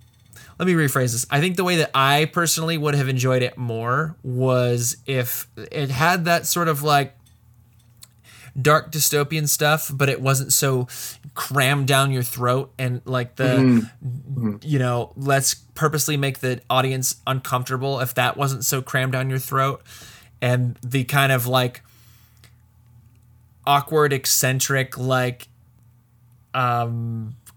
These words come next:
Speaker 1: comedy and character interactions were a little more prevalent,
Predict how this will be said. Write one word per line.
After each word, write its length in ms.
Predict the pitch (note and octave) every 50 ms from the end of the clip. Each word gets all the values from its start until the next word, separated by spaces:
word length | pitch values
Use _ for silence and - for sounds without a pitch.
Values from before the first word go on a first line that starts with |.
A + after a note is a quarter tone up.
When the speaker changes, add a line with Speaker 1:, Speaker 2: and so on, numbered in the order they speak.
| _ _ -
Speaker 1:
comedy 480 | - C#3+ C3+ C#3 C#3 C#3+ C#3+ C#3+ C#3
and 540 | C3+ A2 D#2 C3 C3 B2+ B2+ B2 B2 A#2+ - _ _ _ _ _ _ _ _ _ _ _ _ _ _ _ _ _ - - - - - - - - - - - -
character 400 | - C#3 C#3 C#3 B2+ - D3+ C#3+
interactions 800 | C#3 C#3 C#3 C3+ C3+ C3+ - D#3 D3 D3 D3 D3 D3 - - - - - - - - - - _ -
were 380 | B2 A#2+ B2+ C3 C3+ C3 C3
a 80 | B2+ B2+
little 300 | C3 B2+ C#3 C3 C#3 C3+
more 720 | C3+ C3+ C#3 C3+ C3+ C3+ C3+ C3+ C3 C3 C3 C3 B2+ B2+ - _ _ - - _ _ _ _ _ _ _ _ _ _
prevalent, 540 | - - C#3+ C3+ C3 C#3+ C#3+ C#3+ C#3+ D3 -